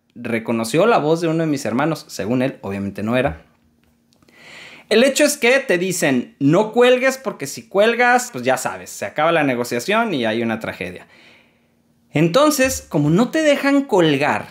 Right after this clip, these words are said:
no puedes marcarle a tu familiar para ver si,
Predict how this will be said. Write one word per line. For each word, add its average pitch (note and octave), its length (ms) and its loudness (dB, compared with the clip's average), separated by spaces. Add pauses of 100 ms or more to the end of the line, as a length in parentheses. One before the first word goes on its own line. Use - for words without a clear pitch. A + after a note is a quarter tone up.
(240)
no C#3+ 260 0
puedes D3+ 360 0
marcarle B2 800 0
a G#2+ 140 -6
tu A#2 100 -14
familiar A#2+ 600 -4
para F2+ 220 -6
ver G#2 220 -2
si, A2+ 440 -2